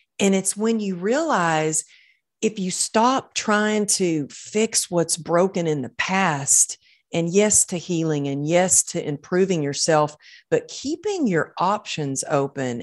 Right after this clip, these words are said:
and your mind open to new possibilities, you could do bigger, better things you never imagined if you quit trying to go back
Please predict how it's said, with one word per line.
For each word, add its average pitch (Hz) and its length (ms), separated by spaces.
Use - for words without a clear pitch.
and 151 380
your 165 200
mind 185 600
open 147 380
to 156 180
new 175 220
possibilities, 170 1080
you 254 360
could 190 200
do 156 400
bigger, 208 560
better 185 580
things 294 380
you 196 120
never 220 680
imagined 156 1120
if 220 200
you 208 140
quit - 380
trying 214 380
to 175 100
go 151 280
back 165 760